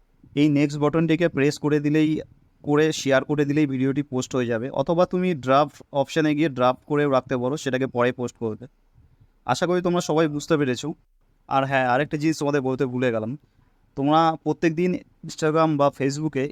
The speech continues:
একটি বা দুটি করে রিল পোস্ট করবে, তাহলে তোমাদের অ্যাকাউন্টের অ্যাক্টিভিটি আরও অনেক বেশি বেড়ে যাবে। সকলকে অনেক অনেক ধন্যবাদ আমার এই ভিডিওটি দেখার জন্য।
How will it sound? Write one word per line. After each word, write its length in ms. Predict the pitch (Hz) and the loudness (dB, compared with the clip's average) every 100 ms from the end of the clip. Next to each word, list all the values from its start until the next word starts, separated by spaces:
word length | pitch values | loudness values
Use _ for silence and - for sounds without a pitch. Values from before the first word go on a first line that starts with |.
| - | -4
একটি 300 | 135 - 165 | -6 -2 0
বা 140 | 156 | 0
দুটি 260 | 139 139 170 | -2 -4 -2
করে 160 | 151 | 0
রিল 240 | 151 135 147 | 0 0 -2
পোস্ট 300 | 143 147 - | -2 -6 -2
করবে, 240 | 147 160 | 0 0
তাহলে 280 | 147 135 151 | 2 2 2
তোমাদের 280 | 151 147 151 | 0 0 2
অ্যাকাউন্টের 420 | 131 139 143 156 | 0 0 0 0
অ্যাক্টিভিটি 480 | 131 123 147 139 151 | 0 -2 -4 -2 2
আরও 180 | 120 131 | 2 2
অনেক 200 | 131 131 | -2 -2
বেশি 220 | 131 139 | -6 -4
বেড়ে 240 | 123 113 | -2 -2
যাবে। 220 | 110 98 - _ _ _ _ - | -2 -6 -12 _ _ _ _ -12
সকলকে 380 | - 139 156 160 | -2 0 2 2
অনেক 220 | 151 156 | 2 2
অনেক 180 | 160 143 | 0 0
ধন্যবাদ 420 | 139 151 156 151 | 0 0 0 2
আমার 200 | 143 147 | 2 2
এই 100 | 139 | 0
ভিডিওটি 400 | 131 127 135 139 | 0 -2 0 0
দেখার 280 | 117 123 131 | 0 -2 -2
জন্য। 280 | 131 131 | -2 -4